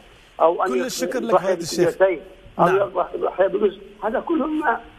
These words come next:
Speaker 1: لا يجوز، لأنه فيه ضرر بالنفس، إنما جاز فيما لا يضر نفسه.
Speaker 2: نعم.
Speaker 1: الأمر الثالث والجزئية الثالثة وهو الطب. كيف الطب يسمح لنفسه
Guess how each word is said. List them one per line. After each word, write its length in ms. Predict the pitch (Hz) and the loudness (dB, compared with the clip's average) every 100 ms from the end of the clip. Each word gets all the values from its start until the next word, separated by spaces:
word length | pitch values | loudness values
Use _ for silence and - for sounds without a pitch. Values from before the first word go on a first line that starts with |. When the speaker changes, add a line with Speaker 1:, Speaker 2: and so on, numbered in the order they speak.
| - | -2
Speaker 1:
لا 200 | 208 294 | 2 2
يجوز، 400 | 240 269 247 - - | 2 0 -2 -2 -6
لأنه 300 | - 208 202 | -2 0 0
فيه 260 | - 214 196 | 0 0 0
ضرر 280 | 185 269 220 | 0 0 0
بالنفس، 400 | 190 185 277 - - - | -2 -2 -4 -6 -4 0
إنما 280 | 233 190 170 | 2 2 2
جاز 320 | 214 233 226 202 | 2 2 0 -2
فيما 260 | 190 196 | 0 0
لا 200 | 214 220 - - - 175 | 0 -2 -6 -20 -2 0
يضر 420 | 185 190 165 175 | 2 0 0 0
نفسه. 380 | 190 247 - 139 - - - - | 0 0 0 -2 -2 -18 -20 -6
Speaker 2:
نعم. 140 | 165 - | 0 2
Speaker 1:
الأمر 280 | 330 320 | 2 0
الثالث 480 | 285 - - 160 - - - - - - | -2 0 0 0 -4 -10 -20 -20 -20 -4
والجزئية 580 | 160 151 147 165 160 156 | 0 0 0 -4 0 -2
الثالثة 560 | - 190 180 143 151 156 - - - | 2 2 2 -2 -8 -10 -16 -20 -10
وهو 420 | 180 233 240 226 - | -6 0 0 0 -4
الطب. 300 | - 254 233 - - - _ | -2 -2 -2 -8 -20 -20 _
كيف 180 | 320 262 | -4 -2
الطب 340 | 226 - 226 | -2 0 0
يسمح 360 | 202 226 180 151 | 0 -2 -6 -8
لنفسه 420 | 175 202 - 190 | -6 -6 -2 -2